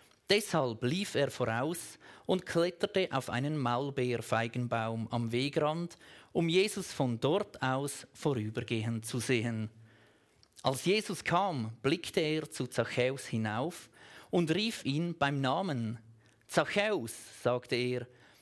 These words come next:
„komm schnell herunter, denn ich muss heute Gast in deinem Haus sein.“ Zachäus kletterte so schnell er konnte hinunter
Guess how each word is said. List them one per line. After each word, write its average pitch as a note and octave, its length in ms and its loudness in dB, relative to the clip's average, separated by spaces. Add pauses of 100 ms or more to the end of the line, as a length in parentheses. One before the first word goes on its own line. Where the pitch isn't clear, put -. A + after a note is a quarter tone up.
(120)
„komm E3 220 2
schnell F3+ 340 0
herunter, D#3 640 -2 (100)
denn B2 240 0
ich E3+ 280 -4
muss F3 280 -4
heute C3+ 340 -2
Gast - 460 -4
in B2 160 -2
deinem B2+ 400 -4
Haus C3 380 -2
sein.“ A2+ 360 -4 (880)
Zachäus D3 720 2
kletterte D#3 640 -2
so C3+ 140 -2
schnell E3 380 0
er E3+ 160 0
konnte F#3+ 420 -2
hinunter E3 680 -2